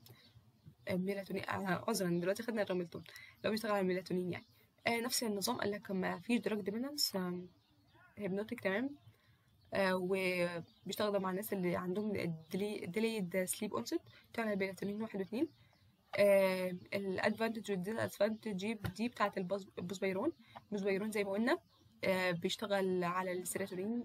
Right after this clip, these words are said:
السيروتونين، آه، احفظوا، سيروت-، سيروتونين سيلكتيف انكزيوليتيك، سيروتونين أني-، سيلكتيف انكزيوليتيك.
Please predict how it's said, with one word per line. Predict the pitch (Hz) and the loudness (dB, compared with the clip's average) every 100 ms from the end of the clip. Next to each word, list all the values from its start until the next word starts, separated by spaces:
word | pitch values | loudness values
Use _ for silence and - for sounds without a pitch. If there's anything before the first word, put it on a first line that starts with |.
| - - | -6 -2
السيروتونين، | - 233 220 214 208 277 294 - - | 0 2 2 0 -2 -2 -4 -10 -2
آه، | 180 - - | 0 0 -2
احفظوا، | 175 - 190 175 | -2 0 0 0
سيروت-، | - 214 220 - | 0 0 0 -2
سيروتونين | - - 254 233 220 262 339 | -2 0 0 -2 0 6 6
سيلكتيف | 226 190 185 220 294 - - | 4 -2 -2 -2 2 6 6
انكزيوليتيك، | 202 190 175 175 - - | 6 -2 -2 -4 -8 -8
سيروتونين | 226 220 214 240 262 | -4 -4 -4 -4 0
أني-، | 185 180 170 | 0 2 0
سيلكتيف | 170 226 - 214 | -2 -4 -4 -6
انكزيوليتيك. | 185 170 165 - - | -6 -4 -6 -8 -14